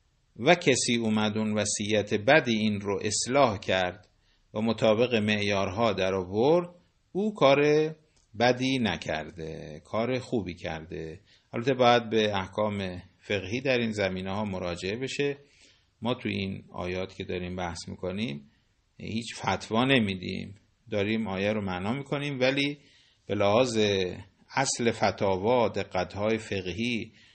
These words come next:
چون باید روایات ذیل این آیات هم دیده بشه، حتماً عزیزان به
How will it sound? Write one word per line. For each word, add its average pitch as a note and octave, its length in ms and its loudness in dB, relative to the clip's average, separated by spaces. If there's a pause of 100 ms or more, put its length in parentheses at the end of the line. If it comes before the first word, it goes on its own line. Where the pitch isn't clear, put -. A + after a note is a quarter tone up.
(140)
چون G#2 200 -6
باید G#2 340 2
روایات G2+ 560 0
ذیل G2+ 300 0
این F#2+ 200 -4
آیات G2 480 -4
هم G2 160 -6
دیده F#2+ 280 -6
بشه، A#2 460 -4 (480)
حتماً A#2 480 -4
عزیزان G2 560 -4
به G#2+ 360 -4